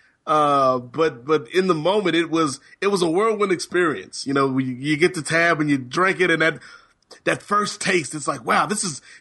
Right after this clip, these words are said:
different from what I'm used to drinking." And then you'll get that aftertaste, and then you get the after aftertaste, and, and then you're like, "Do I, did I really enjoy that soda? I'm not sure. Let me try another one just to make sure." And you get that same roller coaster experience again. So yes,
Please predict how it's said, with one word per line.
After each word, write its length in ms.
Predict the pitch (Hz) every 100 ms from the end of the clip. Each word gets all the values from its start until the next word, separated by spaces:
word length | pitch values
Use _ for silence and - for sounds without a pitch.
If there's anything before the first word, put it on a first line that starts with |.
| -
different 320 | 123 247 202 160
from 300 | 165 131 - - -
what 180 | 180 208
I'm 120 | 175
used 260 | 202 214
to 60 | 165
drinking." 460 | 143 185 165 151 139
And 140 | 160
then 220 | 190 190
you'll 100 | 180
get 200 | 160 185
that 120 | 190
aftertaste, 720 | 165 190 - 165 143 156 113
and 100 | 135
then 140 | 165 185
you 40 |
get 140 | 190 196
the 160 | 185
after 320 | 202 214 185
aftertaste, 680 | 165 151 143 135 151 120 -
and, 180 | 135 139 - - -
and 220 | 143 147 160
then 160 | 180
you're 80 | 180
like, 360 | 170 156 214 139
"Do 280 | 151 160
I, 100 | 147
did 240 | 135 123 156
I 40 |
really 380 | 139 131 160 190
enjoy 380 | 165 120 151 160
that 240 | 170 170
soda? 380 | - 165 185 247 - _ _ _ _ _
I'm 200 | 196 320
not 160 | 294 277
sure. 320 | 285 220 160
Let 120 | 190
me 60 | 247
try 300 | - 220 196
another 300 | 180 175 156
one 100 | 147
just 200 | 170 -
to 60 |
make 220 | 170 175 151
sure." 260 | - 185
And 140 | 190 202
you 80 |
get 160 | 214 233
that 180 | 240 -
same 360 | - 294 285
roller 240 | 262 262 247
coaster 320 | 240 220 220
experience 480 | 214 - 226 214 165
again. 240 | 160 143
So 80 | 160
yes, 400 | 170 175 113